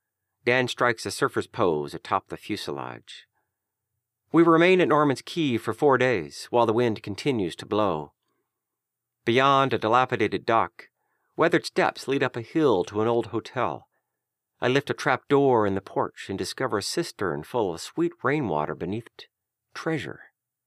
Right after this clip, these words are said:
Nassau water tastes like a waste product from a frog breeding program. I filled a few jugs with the ghastly stuff as a precaution before leaving New Providence, but opted to sail south with my main tank almost empty,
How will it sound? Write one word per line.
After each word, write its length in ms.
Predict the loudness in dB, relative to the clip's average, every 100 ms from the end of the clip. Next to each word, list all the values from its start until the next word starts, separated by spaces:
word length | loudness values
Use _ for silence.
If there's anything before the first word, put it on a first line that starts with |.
| _ _ _ _ _ _
Nassau 400 | -2 -2 0 0
water 440 | 2 2 2 0 -6
tastes 340 | -4 -4 -4
like 180 | -8 -6
a 60 | -6
waste 380 | -2 -2 -4 -12
product 460 | -2 -2 -2 -14
from 200 | -8 -6
a 80 | -6
frog 520 | -2 2 4 2 -2 -8
breeding 380 | -6 -4 -4
program. 640 | -4 -4 -4 -6 -8 -10 -16 _ _ _ _ _ _ _ _ _ _ _
I 80 | -2
filled 260 | 4 4
a 60 | 2
few 180 | 0 0
jugs 460 | 4 4 4 0
with 140 | -6 -6
the 80 | -2
ghastly 400 | 0 0 -4 -6
stuff 500 | -4 -6 -6 -16 -6
as 120 | -6
a 40 | -4
precaution 680 | -6 -2 -2 -2 -4 -6
before 320 | -6 2 4 6
leaving 300 | 4 4 0
New 100 | 0
Providence, 640 | 2 2 2 -6 -14 -18 -20 _ _ _ _ _
but 120 | -2
opted 300 | 0 0 -2
to 100 | -4
sail 280 | 0 2 2
south 460 | 0 0 0 0 -4
with 100 | -2
my 140 | 0
main 320 | 0 0 0 0
tank 300 | 0 0 2
almost 360 | 2 2 0
empty, 420 | -2 -2 -6 -16